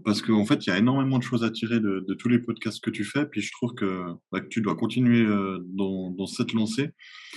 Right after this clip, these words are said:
Et puis, euh, et puis voilà, je trouve ça juste génial le travail que tu fais. Et puis c'est pour ça que j'ai pas hésité à, à te contacter.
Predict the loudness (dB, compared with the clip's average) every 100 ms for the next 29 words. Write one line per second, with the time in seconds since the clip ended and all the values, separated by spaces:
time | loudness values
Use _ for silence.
0 | -20 -20 -20 _ _ -2 0 0 -4 -4
1 | -2 -2 0 0 2 2 0 -4 -2 2
2 | 4 2 2 2 4 4 4 4 0 2
3 | -2 -6 -6 -2 0 -2 -4 -8 -8 -8
4 | -8 -6 -4 -2 -2 -8 _ -2 -2 2
5 | 2 2 -2 -2 0 -2 -4 -4 -4 -4
6 | -2 -2 -4